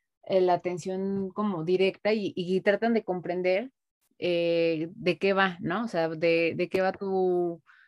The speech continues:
tu proyecto y demás, para que sea como el, la mejor solución la que te puedan, este, brindar. Porque a veces hasta uno mismo no sabe cómo, em, a lo mejor clasificarlo o describirlo.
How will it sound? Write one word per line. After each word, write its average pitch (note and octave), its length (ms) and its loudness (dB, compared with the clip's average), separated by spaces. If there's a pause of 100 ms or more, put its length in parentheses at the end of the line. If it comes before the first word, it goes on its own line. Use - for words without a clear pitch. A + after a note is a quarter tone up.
(140)
tu F#3 140 -4
proyecto F#3 480 0
y G3 40 4
demás, F#3+ 540 -2 (100)
para F3 220 0
que E3+ 160 -2
sea F3 220 -2
como E3+ 560 -4 (320)
el, D#3+ 760 -2 (640)
la F#3 160 0
mejor F#3 260 -2
solución F#3+ 340 -4
la F3+ 100 -4
que F3+ 100 -6
te E3 100 -4
puedan, E3+ 480 -2
este, D#3+ 280 -6
brindar. D#3 460 -2 (540)
Porque F#3 220 2
a G3 40 8
veces G#3+ 260 4
hasta G#3 240 0
uno G#3 180 0
mismo G#3 320 2
no G#3 100 0
sabe G3 300 -4
cómo, F#3+ 440 -2
em, E3 600 -2 (240)
a F3 80 0
lo F3 100 4
mejor F3+ 240 0
clasificarlo F3+ 800 2
o G3 100 6
describirlo. E3+ 800 0